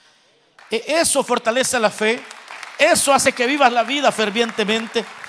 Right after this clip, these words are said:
y eso te hace miembro del cuerpo de Cristo realmente. Esas son marcas que todo el que la vive de esa manera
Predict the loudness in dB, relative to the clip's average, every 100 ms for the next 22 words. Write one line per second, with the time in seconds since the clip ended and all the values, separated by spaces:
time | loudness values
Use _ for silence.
0 | -4 2 2 2 -2 -2 0 -2 -2 0
1 | 2 0 0 -2 -2 -4 -2 -2 -2 -4
2 | -6 -6 -8 -12 -16 -20 -20 -20 -16 -10
3 | -8 -8 -8 -6 -6 -8 -16 -18 _ _
4 | _ _ _ -12 -6 -2 -2 -2 -6 -10
5 | -12 -12 -10 -10 -10 -14 -8 -4 -4 -4
6 | -4 -4 -4 -6 -6 -8 -10